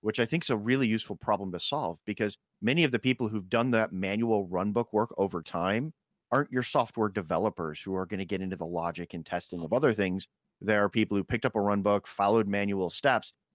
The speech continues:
and they may not have been software experts. So how can you combine their expertise and their knowledge of run books and applications into tooling that can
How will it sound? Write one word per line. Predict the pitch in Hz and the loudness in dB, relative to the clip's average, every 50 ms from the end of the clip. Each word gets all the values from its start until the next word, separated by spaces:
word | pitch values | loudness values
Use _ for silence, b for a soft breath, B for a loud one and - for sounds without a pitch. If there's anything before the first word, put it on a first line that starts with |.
| _ | _
and | - 98 101 | -8 -4 -2
they | 107 | 0
may | 117 117 | 0 2
not | 113 110 117 127 | 2 4 2 2
have | 139 120 | 2 2
been | 117 110 107 | 2 0 0
software | 104 - - 95 90 - - 95 87 92 | -2 -2 -2 -2 -2 -2 -4 -2 -2 -2
experts. | 120 - - - - - - - - - _ _ _ _ _ _ | -2 -4 -6 -12 -12 -12 -12 -16 -20 -20 _ _ _ _ _ _
So | - - 101 | -6 -6 -2
how | - 131 143 | 0 0 0
can | - - 127 | 0 0 -2
you | 123 120 | -2 0
combine | - 131 113 98 117 113 120 113 104 | 0 -2 0 2 2 2 2 2 2
their | 90 110 117 127 127 | 2 4 4 4 4
expertise | 117 - - - 117 110 - - 104 101 101 95 - | 2 0 -4 -4 -4 -4 -4 -2 -4 -2 -2 -4 -6
and | 95 | -8
their | 95 90 | -8 -4
knowledge | 95 104 104 107 92 101 | -2 -2 -2 -2 -2 -4
of | 85 - | -8 -6
run | 92 92 101 95 | -6 -4 -4 -2
books | 101 92 - - | -4 -4 -4 -4
and | 101 95 | -4 -4
applications | 90 - 87 - - 113 117 123 - 98 87 82 80 80 - - _ _ _ _ _ _ - | -4 -4 -6 -2 0 2 2 2 0 -2 -6 -6 -6 -8 -12 -16 _ _ _ _ _ _ -2
into | 117 117 120 113 110 | 0 0 0 0 -2
tooling | - - - - 143 143 139 127 117 110 104 98 | -4 -4 -4 0 2 2 4 4 4 2 2 0
that | 101 98 98 | 0 -2 -4
can | - 110 98 95 92 | -4 -4 -4 -4 -6